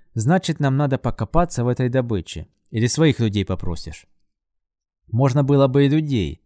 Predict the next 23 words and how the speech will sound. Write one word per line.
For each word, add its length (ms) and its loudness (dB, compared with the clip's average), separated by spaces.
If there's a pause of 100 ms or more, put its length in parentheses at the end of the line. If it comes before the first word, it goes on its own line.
задумчиво 520 -2
сказала 440 -2
Настя. 480 -6 (640)
«Но 120 2
тут 280 0
дело 280 4
пока 280 0
еще 200 0
больше 380 0
личное, 460 0
не 100 -4
хочу 280 -4
подставлять 600 -2
кого-то. 480 -8 (380)
Да 200 0
и 40 4
просто 340 0
слишком 420 0
много 260 0
слухов 400 -4
ни 100 -2
к 80 -10
чему. 400 -4